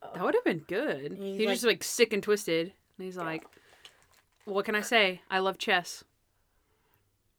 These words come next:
Speaker 1: What? <laughs>
Speaker 2: Well, 'cause, like, he was playing,
Speaker 1: It's
Speaker 2: like,
Speaker 1: like
Speaker 2: a
Speaker 1: a
Speaker 2: playing,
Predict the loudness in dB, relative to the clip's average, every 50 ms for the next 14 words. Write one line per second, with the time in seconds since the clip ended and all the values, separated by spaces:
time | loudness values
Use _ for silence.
0 | _ _ -18 -14 -12 -10 -10 -12 -4 0 0 0 4 8 10 10 10 10 8 0
1 | -2 -2 -2 -4 -10 -14 _ _ _ _ _ 0 0 0 2 0 2 4 4 4
2 | 4 4 0 0 0 0 -2 0 2 2 4 4 4 4 4 6 6 6 6 6
3 | 6 6